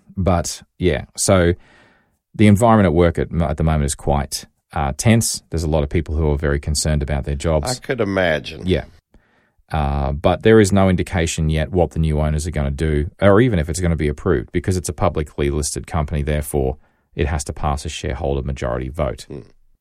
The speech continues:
Speaker 1: And there's a, also a clause in there about shareholder vote participation.
Speaker 2: Mm.
Speaker 1: So if vote participation is less than a, a certain threshold, irrespective of the outcome, it will not be accepted.
Speaker 2: Mm.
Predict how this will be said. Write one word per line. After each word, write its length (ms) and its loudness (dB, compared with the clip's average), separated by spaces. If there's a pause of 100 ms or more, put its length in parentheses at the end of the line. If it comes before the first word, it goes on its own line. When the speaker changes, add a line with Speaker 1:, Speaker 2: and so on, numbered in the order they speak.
(100)
Speaker 1:
And 120 0
there's 160 0
a, 160 2
also 340 -2
a 60 0
clause 360 -2
in 80 -4
there 160 -2
about 340 -2 (100)
shareholder 460 -2
vote 240 -4
participation. 760 -10 (100)
Speaker 2:
Mm. 200 -12 (1040)
Speaker 1:
So 220 -2
if 60 -4
vote 220 -2
participation 760 -4
is 140 -4
less 260 -2
than 140 -4
a, 80 -4 (180)
a 80 -12
certain 280 -4
threshold, 680 -2 (360)
irrespective 600 0
of 100 -4
the 120 -2
outcome, 360 -4
it 80 -4
will 120 -4
not 220 -4
be 200 -4
accepted. 540 -8 (220)
Speaker 2:
Mm. 180 -10